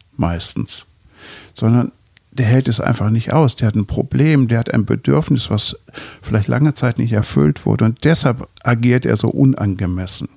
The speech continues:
Aber ich bin nicht angegriffen. Und wenn ich das als Arzt bei der Visite weiß,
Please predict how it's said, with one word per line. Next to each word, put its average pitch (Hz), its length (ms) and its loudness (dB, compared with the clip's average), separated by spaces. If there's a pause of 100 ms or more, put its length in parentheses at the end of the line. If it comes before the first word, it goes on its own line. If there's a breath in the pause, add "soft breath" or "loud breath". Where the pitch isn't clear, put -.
(640 loud breath)
Aber 104 260 -4
ich - 260 -4
bin 185 200 2
nicht - 240 -2
angegriffen. 104 720 -4 (640 soft breath)
Und 117 100 2
wenn 127 80 4
ich 120 100 -4
das 139 180 2
als - 260 0
Arzt 175 280 2
bei 117 100 0
der 107 200 0
Visite 139 480 0
weiß, 90 460 -2